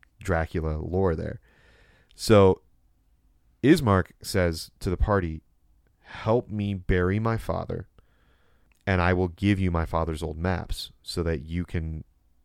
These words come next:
be about your quest or, or whatever it is you're doing, and bring back the priest at the church.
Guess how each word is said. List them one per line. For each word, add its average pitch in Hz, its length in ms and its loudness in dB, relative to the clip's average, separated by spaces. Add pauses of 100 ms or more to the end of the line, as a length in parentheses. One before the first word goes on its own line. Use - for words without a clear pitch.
(360)
be 85 140 -2
about 80 280 -4
your 82 100 -10
quest - 520 -6
or, 87 140 -8
or 82 200 -6
whatever 82 340 -2
it 78 60 -6
is 78 160 -10
you're 78 100 -8
doing, 101 340 -2 (320)
and 92 260 0
bring 107 400 2
back 101 600 0 (960)
the 90 180 -4
priest - 720 -2
at 98 160 -4
the 87 80 -4
church. - 480 -4